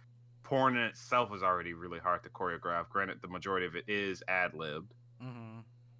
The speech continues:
Speaker 1: save for, like, the director calling out, um, positions and stuff.
Speaker 2: Right.
Speaker 1: Uh, so it, it's just, like, I would
Speaker 2: Like, if I were to, like, if, like, from, from me, the best quality, like,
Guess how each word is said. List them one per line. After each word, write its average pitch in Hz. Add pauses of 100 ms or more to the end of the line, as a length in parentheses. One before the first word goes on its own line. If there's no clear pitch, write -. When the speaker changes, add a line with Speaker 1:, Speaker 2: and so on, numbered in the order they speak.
(160)
Speaker 1:
save 95
for, 87
like, 82
the 87
director 82
calling 82
out, 80
um, 76
positions 85
and 73
stuff. 69 (340)
Speaker 2:
Right. 120
Speaker 1:
Uh, 50 (920)
so 113
it, 101 (140)
it's 110
just, 117
like, 107
I 110
would 127 (1400)
Speaker 2:
Like, 151
if 160
I 190
were 226
to, 214
like, 180 (280)
if, 160
like, 175
from, 175 (120)
from 165
me, 170 (260)
the 160
best 165
quality, 165
like, 143